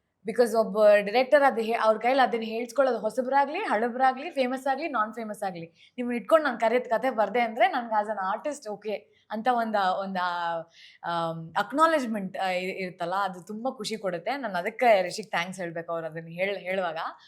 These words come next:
ಆಮ್, and ಮಂಗ್ಳೂರ್ ನಂಟು ನನ್ಗೆ ನನ್ನ ಫಸ್ಟ್ ಸಿನಿಮಾದಿಂದನೂ ಇದೆ.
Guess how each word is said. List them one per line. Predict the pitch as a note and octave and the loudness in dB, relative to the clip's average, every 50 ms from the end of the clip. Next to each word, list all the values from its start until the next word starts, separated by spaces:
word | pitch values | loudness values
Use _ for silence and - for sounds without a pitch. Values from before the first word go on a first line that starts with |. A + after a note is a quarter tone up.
| - - - - - - - - - - | -20 -20 -20 -20 -20 -20 -20 -12 -6 -2
ಆಮ್, | A3 A3+ A3 A3 G#3+ G#3 G#3 G#3 G#3 G3+ G3 G3 G3 F#3+ F#3+ F#3 - A#3+ D4 | 0 2 4 6 6 6 6 4 2 2 -2 -4 -8 -10 -10 -4 2 2 2
and | F4+ F#4+ F4+ E4 | 2 2 -2 -2
ಮಂಗ್ಳೂರ್ | C#4 B3+ C#4 C#4+ E4 F#4+ G#4 A4 A4 G#4+ G4 F4 | 2 4 4 4 4 4 4 4 4 4 6 4
ನಂಟು | E4 D#4+ E4 E4 G4 F#4+ | 4 4 4 0 0 2
ನನ್ಗೆ | F4 D#4 D4+ D#4+ F4+ | 4 4 4 4 4
ನನ್ನ | D#4+ B3+ B3 D4 F4+ F#4+ | 6 6 6 6 6 4
ಫಸ್ಟ್ | F#4 D#4+ D#4 D4+ - E4 D#4+ | 6 6 6 6 4 0 -2
ಸಿನಿಮಾದಿಂದನೂ | D#4+ D4+ C#4+ C#4+ C#4 C#4 C4 C4 A#3 A3+ A3+ G#3+ A3 G3+ | -2 -2 -2 0 0 2 2 2 2 4 2 4 4 2
ಇದೆ. | F3+ E3+ D3+ - - _ _ _ _ | 0 0 -2 -4 -8 _ _ _ _